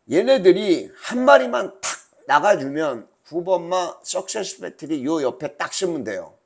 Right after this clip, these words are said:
그런데 얘네들이 일 번, 이 번, 삼 번, 오 번이, 아,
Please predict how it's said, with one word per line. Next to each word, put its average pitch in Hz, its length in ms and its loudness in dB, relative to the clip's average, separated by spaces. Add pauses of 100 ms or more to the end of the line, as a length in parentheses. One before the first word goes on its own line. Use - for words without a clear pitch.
(560)
그런데 139 560 -6 (640)
얘네들이 240 640 0
일 214 240 -8
번, 226 260 -2
이 202 160 -14
번, 214 240 -6
삼 214 260 -10
번, 214 180 -2
오 160 160 -2
번이, 147 520 -6 (180)
아, - 220 -18